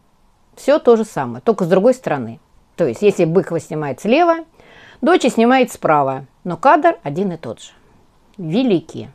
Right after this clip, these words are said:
великие режиссёры и сценаристы. Дальше что мы видим? Приехала Быкова домой. Ёлки-моталки,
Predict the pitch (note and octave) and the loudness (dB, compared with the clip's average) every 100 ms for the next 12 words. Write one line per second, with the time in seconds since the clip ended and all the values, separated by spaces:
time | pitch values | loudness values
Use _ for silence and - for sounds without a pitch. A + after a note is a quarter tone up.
0 | _ F3+ D#3 F3 F3+ D4 D#4 C4 A#3+ A3 | _ -12 -4 -2 0 -2 -4 -4 -4 -6
1 | F#3+ - F3 E3 D#3+ D#3 _ F3 - D3+ | -10 -4 -2 -2 -4 -14 _ -20 -16 -12
2 | C3+ B2+ B2 - C3 D3+ _ _ _ _ | -12 -12 -16 -20 -20 -20 _ _ _ _
3 | _ _ _ - - - - - - _ | _ _ _ -20 -20 -20 -20 -20 -20 _
4 | _ _ _ _ _ _ _ _ _ F#4 | _ _ _ _ _ _ _ _ _ -20
5 | F4 G#3+ A#3 D4+ - A#3 A#3 A3 G3+ G3 | -16 0 4 4 2 -2 0 0 0 -2
6 | A#3 D4+ D4+ C4+ C4 A#3 C4 F3+ F3 B3 | 0 2 2 4 4 4 0 2 2 2
7 | F#4 F#4+ _ _ _ _ _ _ _ _ | 2 -2 _ _ _ _ _ _ _ _
8 | _ _ - D#4 E4+ F3 - D#3+ D3+ - | _ _ -4 2 4 2 -2 -6 -6 -4
9 | C3 A2+ - | -6 -6 -10